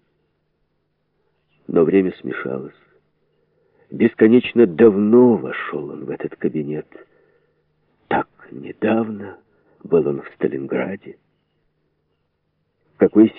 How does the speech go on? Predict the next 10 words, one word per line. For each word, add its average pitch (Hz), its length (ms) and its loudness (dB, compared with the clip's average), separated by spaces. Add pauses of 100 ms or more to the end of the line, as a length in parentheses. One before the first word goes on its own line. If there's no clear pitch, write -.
серый 127 460 4 (220)
каменный 107 840 -6
свет 87 380 0
за 80 160 -6
окном, 80 480 -6 (340)
выходившим 78 920 -4 (180)
во 67 220 -2
внутреннюю 82 840 0 (180)
шахту 76 580 -4
внутренней 71 840 -8